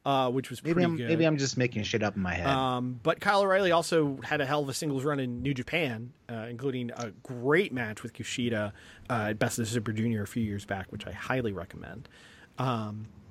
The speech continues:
Speaker 1: but yeah, I'm, I'm, I'm looking forward to seeing Kyle in this spot. I mean,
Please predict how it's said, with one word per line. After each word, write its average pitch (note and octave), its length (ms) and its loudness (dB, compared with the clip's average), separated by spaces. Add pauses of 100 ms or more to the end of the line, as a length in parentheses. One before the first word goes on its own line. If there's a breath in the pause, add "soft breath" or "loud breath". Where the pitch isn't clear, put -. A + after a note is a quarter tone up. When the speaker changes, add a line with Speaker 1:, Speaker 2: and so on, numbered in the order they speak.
(320)
Speaker 1:
but E3+ 120 -2
yeah, G#3+ 160 0
I'm, C#3+ 160 -6
I'm, F3+ 160 0
I'm E3+ 80 -2
looking A3 240 2
forward C#4+ 360 0
to D#4+ 80 0
seeing G#3 800 0
Kyle F#3 540 2
in E3+ 200 0
this E3+ 160 0
spot. G3 360 2
I C#3 60 0
mean, C#3 260 0